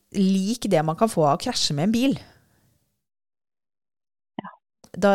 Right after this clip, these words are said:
Speaker 1: da snakker vi på en måte høy hastighet og, og ha-, hard, eh, jeg holdt på å si impact.
Speaker 2: Ja.
Speaker 1: Eh, men Ludmila da, hun manglet tunga si,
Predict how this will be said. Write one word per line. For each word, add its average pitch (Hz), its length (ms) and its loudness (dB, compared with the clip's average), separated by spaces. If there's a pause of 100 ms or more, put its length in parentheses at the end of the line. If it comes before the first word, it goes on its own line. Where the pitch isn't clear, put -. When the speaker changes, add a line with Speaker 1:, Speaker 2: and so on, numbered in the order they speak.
Speaker 1:
da 208 140 2
snakker 202 300 -2
vi 147 60 0
på - 80 -4
en 190 60 2
måte 202 140 2
høy 202 320 0
hastighet - 600 -2
og, 202 220 4 (120)
og - 880 0
ha-, 156 400 2 (500)
hard, 185 400 4
eh, 190 280 2 (260)
jeg - 160 -8
holdt 196 200 -2
på 185 60 -2
å 185 40 -2
si 190 120 -2
impact. 180 520 -4 (1200)
Speaker 2:
Ja. 240 140 6 (680)
Speaker 1:
Eh, 233 300 2
men 233 260 4
Ludmila 220 580 4
da, 403 140 2 (340)
hun 240 400 0
manglet 220 440 0
tunga 185 460 0
si, 277 200 2